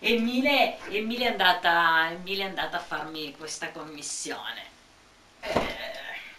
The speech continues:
so che su Instagram, eh, dove siete? So che su Instagram vi avevo detto che vi avrei parlato di ciò che è successo e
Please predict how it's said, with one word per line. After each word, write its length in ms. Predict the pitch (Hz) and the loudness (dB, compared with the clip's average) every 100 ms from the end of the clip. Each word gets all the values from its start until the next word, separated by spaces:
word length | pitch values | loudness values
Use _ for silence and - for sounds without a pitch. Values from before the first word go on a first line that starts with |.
| - - - - | -16 -16 -14 -16
so 260 | - - 349 | 2 10 10
che 120 | 339 | 10
su 160 | - 302 | 4 4
Instagram, 800 | 302 - 311 294 302 294 285 285 | 2 4 4 8 10 10 10 4
eh, 460 | 294 277 262 240 214 - - - - - - - - - - - - - - - - | 4 6 8 6 4 0 -4 -8 -14 -16 -20 -20 -20 -20 -20 -20 -20 -20 -20 -18 -14
dove 140 | 185 | -12
siete? 400 | 180 127 - - - - - - | -10 -12 -14 -20 -18 -18 -16 -14
So 240 | - 240 | 0 2
che 100 | 247 247 | 4 2
su 140 | 247 | 2
Instagram 680 | 262 - 254 233 226 214 208 | 0 2 2 6 6 6 2
vi 100 | 202 | -2
avevo 220 | 202 196 | -2 -4
detto 360 | 190 190 202 | -6 -6 -8
che 300 | 196 196 190 - | -4 -2 -4 -6
vi 80 | 196 | -4
avrei 240 | 190 202 | -4 -4
parlato 520 | 196 196 196 190 196 | 0 0 2 -2 -2
di 120 | 190 - - | -8 -12 -12
ciò 240 | - 214 196 | -6 -6 -4
che 100 | 196 | -6
è 20 | |
successo 1200 | - 202 - - 202 214 - - 220 214 208 190 165 | -6 -10 -10 -2 0 0 -2 -6 -4 -4 -4 -4 -6
e 1080 | - - 175 165 165 302 302 - - - | -8 -8 -6 -6 -6 -6 -8 -10 -12 -14